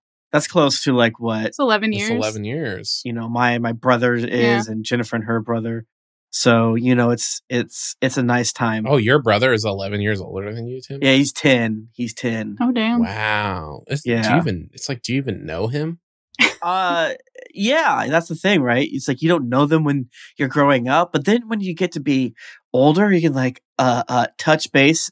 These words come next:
Speaker 1: as, like, people. You know what I'm saying?
Speaker 3: Yeah, 'cause, like, when you were ten, he was halfway through college.
Speaker 1: He was twenty, baby.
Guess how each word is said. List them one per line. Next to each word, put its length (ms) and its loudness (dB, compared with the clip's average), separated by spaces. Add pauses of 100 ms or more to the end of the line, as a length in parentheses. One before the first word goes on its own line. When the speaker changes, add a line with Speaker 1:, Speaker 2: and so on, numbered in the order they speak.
Speaker 1:
as, 340 -4 (320)
like, 220 -8 (160)
people. 560 2
You 80 -2
know 80 4
what 60 2
I'm 40 -4
saying? 380 -4 (240)
Speaker 3:
Yeah, 260 0
'cause, 220 -4
like, 160 4
when 180 0
you 140 0
were 240 0 (280)
ten, 520 0
he 160 -6
was 480 -4 (340)
halfway 380 -4
through 180 -10
college. 840 -2
Speaker 1:
He 200 2
was 160 2
twenty, 640 0 (340)
baby. 480 -4